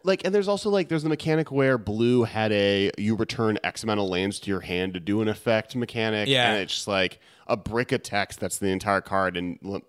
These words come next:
Speaker 1: not worth my time.
Speaker 2: Yeah, right. Exactly. And they're not powerful. There's the fact that, like, okay, great example here. So compare, comparing to Time Spiral block, which is my all-time favorite block, and the suspend mechanic,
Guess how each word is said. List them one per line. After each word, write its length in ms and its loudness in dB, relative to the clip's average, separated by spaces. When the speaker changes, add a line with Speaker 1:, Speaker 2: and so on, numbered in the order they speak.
Speaker 1:
not 420 -4
worth 220 -10
my 140 -10
time. 200 -8
Speaker 2:
Yeah, 160 0
right. 280 -2
Exactly. 300 -4
And 80 -14
they're 80 -6
not 160 -6
powerful. 640 -2
There's 200 -2
the 80 -10
fact 340 -6
that, 160 -10
like, 260 -4
okay, 320 -2
great 260 -2
example 380 -8
here. 240 -14
So 180 -8
compare, 380 -4
comparing 540 -4
to 160 -10
Time 280 -4
Spiral 240 -6
block, 240 -18
which 120 -12
is 100 -10
my 100 -6
all-time 380 -4
favorite 380 -6
block, 280 -14
and 320 -8
the 60 -10
suspend 460 -2
mechanic, 400 -20